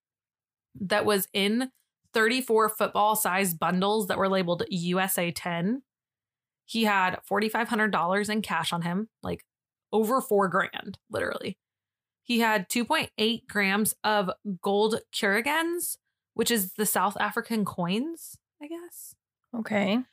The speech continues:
Speaker 1: He also had some knives on him, a Browning nine millimeter automatic pistol,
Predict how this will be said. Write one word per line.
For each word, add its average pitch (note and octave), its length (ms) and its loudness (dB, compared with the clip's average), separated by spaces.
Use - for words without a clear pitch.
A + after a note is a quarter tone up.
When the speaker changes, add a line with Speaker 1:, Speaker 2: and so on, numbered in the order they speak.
Speaker 1:
He A#3+ 180 0
also G#3 260 2
had A#3+ 200 0
some B3+ 200 2
knives F3+ 340 2
on F#3 120 4
him, F#3 380 2
a A3 100 0
Browning G3+ 460 2
nine A3 320 2
millimeter G#3 440 2
automatic F3 440 0
pistol, C#4 540 2